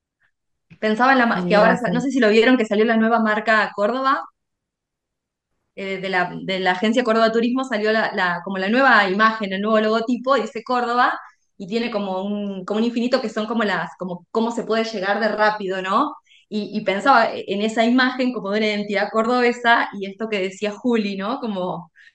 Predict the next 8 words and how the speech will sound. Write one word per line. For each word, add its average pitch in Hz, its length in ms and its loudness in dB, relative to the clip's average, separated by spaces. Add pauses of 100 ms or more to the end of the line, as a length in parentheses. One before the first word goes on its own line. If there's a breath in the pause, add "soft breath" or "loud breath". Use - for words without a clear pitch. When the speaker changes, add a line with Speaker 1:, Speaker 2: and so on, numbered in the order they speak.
(200 soft breath)
Speaker 1:
bueno, 202 480 -2
como 220 220 -2
a-, - 100 -2 (120)
ahí 202 160 0
se, 214 260 -6
se, 202 280 -8
se 196 80 -8
juega 196 600 -2